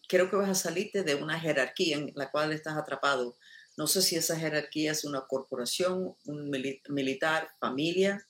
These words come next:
lo que fuera, pero te vas a salir de la jerarquía. O sea, el que piensa que es porque es mayor o porque paga tu cuenta o porque eres tu padre o porque firmaste un contrato,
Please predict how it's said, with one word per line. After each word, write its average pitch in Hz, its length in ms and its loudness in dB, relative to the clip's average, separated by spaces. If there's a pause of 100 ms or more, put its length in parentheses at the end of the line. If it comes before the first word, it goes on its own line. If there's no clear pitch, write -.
(460)
lo 135 80 2
que 135 100 4
fuera, 120 320 0 (100)
pero 143 180 0
te 143 100 2
vas 160 120 2
a 170 40 4
salir 143 320 2
de 135 80 2
la 139 120 4
jerarquía. 123 520 -2 (600)
O 147 80 -4
sea, 165 160 12
el 147 240 6
que 143 100 6
piensa 214 560 6
que 156 120 4
es 156 160 2
porque 156 240 0
es 156 120 0
mayor 175 380 6
o 147 60 4
porque 123 200 0
paga 156 260 4
tu 165 200 -6
cuenta 147 480 4 (340)
o 143 140 2
porque 151 260 4
eres 165 220 4 (1040)
tu 190 140 0
padre 135 580 10 (300)
o 147 180 6
porque 147 300 2
firmaste 165 580 4
un 175 80 2
contrato, 160 720 4